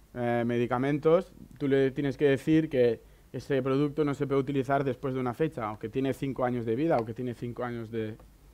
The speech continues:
o cinco días de vida. Entonces, tú a nivel de producto le configuras la duración, cuando recibes un lote, cuando lo creas, le, te, automáticamente el sistema te pone la fecha de expiración. Y una vez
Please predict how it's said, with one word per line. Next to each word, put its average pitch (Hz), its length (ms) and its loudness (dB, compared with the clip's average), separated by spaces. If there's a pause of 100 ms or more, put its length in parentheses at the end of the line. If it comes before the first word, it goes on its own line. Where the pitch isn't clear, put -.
(600)
o 120 120 -4
cinco 127 300 -4
días 120 240 2
de 117 100 -2
vida. 135 200 2
Entonces, 113 520 -4 (380)
tú 147 180 0
a 135 60 6
nivel 123 240 0
de 127 80 -2
producto 139 340 -2
le 120 100 0
configuras 120 440 -2
la 127 80 0
duración, 165 640 -2 (600)
cuando 131 260 0
recibes 139 460 0
un 131 120 -4
lote, 165 380 2
cuando 120 240 -6
lo 117 140 -2
creas, 165 500 0 (640)
le, 123 280 2
te, 127 360 -4
automáticamente 139 600 0
el 143 100 0
sistema 151 460 -4
te 147 100 -4
pone 139 260 -4
la 139 120 -2
fecha 151 240 -6
de 139 60 -2
expiración. 127 640 -6 (720)
Y 151 140 0
una 160 200 6
vez 156 300 8